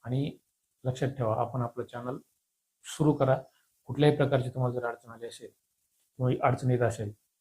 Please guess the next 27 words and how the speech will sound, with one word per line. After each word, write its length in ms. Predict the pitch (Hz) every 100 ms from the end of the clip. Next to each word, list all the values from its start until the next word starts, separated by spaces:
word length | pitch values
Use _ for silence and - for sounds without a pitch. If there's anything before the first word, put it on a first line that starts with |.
| _
तर 100 | 123
मी 140 | 123 127
तुम्हाला 380 | 123 117 120 - - _ _ -
मदत 320 | 123 135 135
करण्यासाठी 560 | - 120 110 110 107 107
केव्हाही 400 | - 135 139 135
तयार 180 | 131 120
आहे. 120 | 117
त्याबद्दलच्या 560 | - 123 123 117 - 120 -
कमेंट 300 | 143 131 107 -
तुम्ही 200 | 123 123 -
कमेंट 240 | 131 127
बॉक्समध्ये 480 | 123 - 120 117 120
राईट 260 | 120 123 123
डाऊन 160 | 120
करा. 220 | 110 107 110 _ _ _ _ -
आपल्या 200 | 123 135
प्रश्नाची 320 | 143 - 127
उत्तरं 360 | 123 - 123 123 - _ _ _ _ -
द्यायला 260 | 120 123 120
कधीही 380 | 113 117 127
तयार 180 | 127 113
आहे. 160 | 110 107
त्यामुळे 420 | _ - 117 113
तुम्ही 160 | 113 110
तो 80 | 107
चॅनल 360 | - 120 131